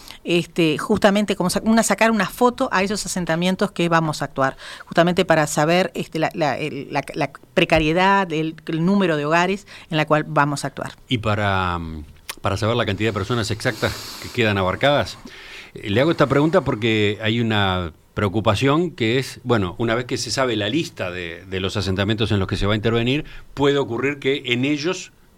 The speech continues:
Speaker 2: aumente la población.
Speaker 1: Bueno, justamente ese precenso, digamos, es justamente para sacar una foto al momento que comenzamos, ¿no?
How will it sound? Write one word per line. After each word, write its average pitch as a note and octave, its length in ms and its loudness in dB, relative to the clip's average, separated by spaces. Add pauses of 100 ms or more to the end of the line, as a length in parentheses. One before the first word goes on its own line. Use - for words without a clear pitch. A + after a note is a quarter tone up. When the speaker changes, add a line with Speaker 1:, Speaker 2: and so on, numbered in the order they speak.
(100)
Speaker 2:
aumente C3+ 380 0
la A2+ 80 0
población. F#2+ 540 -2
Speaker 1:
Bueno, F3 180 2
justamente F3+ 640 2
ese F#3 220 2
precenso, G#3+ 720 4
digamos, F#3+ 500 2
es E3+ 80 -4
justamente F#3 400 0
para D#3 100 2
sacar F3+ 280 2
una E3+ 160 2
foto F#3+ 340 2
al D#3+ 240 0
momento F3+ 500 0
que D#3+ 140 -4
comenzamos, D3+ 800 -2
¿no? G3+ 160 -6